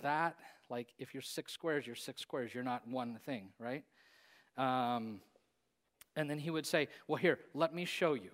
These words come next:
Let me show you. I'm actually gonna come into contact with you. I'm gonna touch you so you can see the reality of who I am." And so God comes into contact with flatland and pushes himself against it. But what does a flatlander see? What do they only see?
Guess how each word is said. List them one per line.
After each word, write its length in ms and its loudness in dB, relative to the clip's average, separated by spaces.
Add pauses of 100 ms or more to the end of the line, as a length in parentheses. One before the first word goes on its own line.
(280)
Let 120 -4
me 80 -2
show 220 -2
you. 160 -8 (420)
I'm 160 4
actually 400 6
gonna 200 2
come 240 -2
into 120 0
contact 520 0
with 100 -6
you. 180 -2
I'm 120 2
gonna 160 4
touch 400 0
you 180 -2
so 140 -6
you 160 -4
can 160 -8
see 180 -2
the 100 0
reality 420 6
of 80 -6
who 140 -10
I 120 0
am." 180 -2 (340)
And 120 -6
so 180 0
God 340 6 (220)
comes 360 4
into 260 -4
contact 760 4 (280)
with 260 4
flatland 1040 2
and 100 -8
pushes 340 -4
himself 380 0
against 420 -6
it. 100 -6 (280)
But 240 6
what 280 4
does 160 4
a 60 6
flatlander 680 6
see? 220 0
What 220 0
do 80 2
they 160 6
only 240 2
see? 260 0